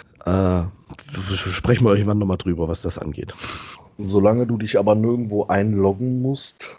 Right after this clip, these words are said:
Speaker 2: wirklich nicht einloggen musst, begehst du auch keine Straftat.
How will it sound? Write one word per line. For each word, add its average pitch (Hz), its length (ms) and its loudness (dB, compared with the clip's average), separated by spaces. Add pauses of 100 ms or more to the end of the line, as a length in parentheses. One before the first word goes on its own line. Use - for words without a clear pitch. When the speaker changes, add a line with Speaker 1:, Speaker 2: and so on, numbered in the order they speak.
(100)
Speaker 2:
wirklich 104 460 -4
nicht 110 340 -4
einloggen 120 640 0
musst, - 500 -4 (140)
begehst 104 440 -2
du 95 80 -2
auch 92 120 -4
keine 101 260 0
Straftat. - 600 -2